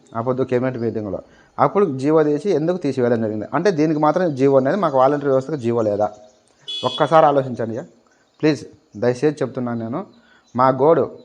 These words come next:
ఇప్పుడు సుమారు రెండు, రెండు లక్షల అరవై వేల మంది వాలంటీర్స్ ఉన్నారు. ఒక్కసారి ఊహించుకోండి అయ్యా, ఒక్కో ఫ్యామిలీలో నలుగురు వచ్చేసినా పది లక్షల వాలంటీర్స్ మొత్తం, అంటే పది లక్షల మంది మనుషులు, అంటే వాళ్ళ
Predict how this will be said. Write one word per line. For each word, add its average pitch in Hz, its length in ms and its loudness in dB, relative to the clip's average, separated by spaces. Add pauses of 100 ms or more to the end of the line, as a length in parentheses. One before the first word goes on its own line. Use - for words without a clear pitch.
ఇప్పుడు 156 460 0
సుమారు 147 360 2
రెండు, 131 200 -2 (240)
రెండు 139 180 -4
లక్షల 135 340 -2
అరవై 123 240 0
వేల 120 180 -2
మంది 117 220 -4
వాలంటీర్స్ 131 420 -4
ఉన్నారు. 104 240 -12 (100)
ఒక్కసారి 170 440 -2
ఊహించుకోండి 135 420 -4
అయ్యా, 104 140 -12 (200)
ఒక్కో 143 160 4
ఫ్యామిలీలో 165 540 2
నలుగురు 139 340 0
వచ్చేసినా 143 400 -4
పది 123 200 -4
లక్షల 117 260 -6
వాలంటీర్స్ 113 440 -6 (140)
మొత్తం, 113 260 -6 (800)
అంటే 147 160 -4
పది 147 220 2
లక్షల 135 320 0
మంది 135 400 -4 (460)
మనుషులు, 131 340 -2 (600)
అంటే 151 160 -2
వాళ్ళ 127 520 0